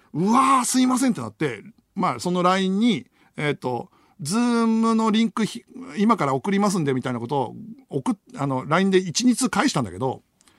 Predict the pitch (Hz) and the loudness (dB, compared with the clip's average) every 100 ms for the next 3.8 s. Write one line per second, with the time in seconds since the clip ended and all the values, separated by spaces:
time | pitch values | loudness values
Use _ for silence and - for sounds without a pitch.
0 | _ _ _ _ - 139 127 - 330 320 | _ _ _ _ -4 -2 -2 -2 -4 0
1 | 311 - 302 135 - 370 170 139 147 101 | -2 0 -2 0 2 2 2 0 -2 -2
2 | 104 - - - 139 - 139 269 466 466 | -10 -12 -20 -18 -14 -8 0 2 4 2
3 | 147 131 120 95 92 113 135 | 2 0 -2 -6 -8 -4 -4